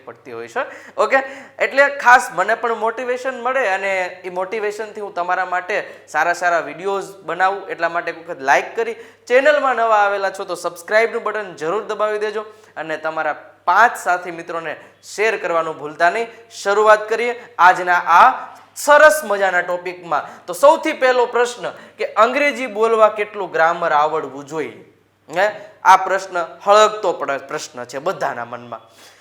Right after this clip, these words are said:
મિત્રો, જો બધાયને અલગ અલગ વસ્તુઓ છે. હું તમને એક વસ્તુ કહું, જે ગુજરાતી ફેમિલીમાં હોય,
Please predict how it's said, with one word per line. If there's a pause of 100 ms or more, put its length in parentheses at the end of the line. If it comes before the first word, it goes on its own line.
(240)
મિત્રો, (880)
જો
બધાયને
અલગ
અલગ
વસ્તુઓ
છે. (640)
હું
તમને
એક
વસ્તુ
કહું,
જે
ગુજરાતી
ફેમિલીમાં
હોય,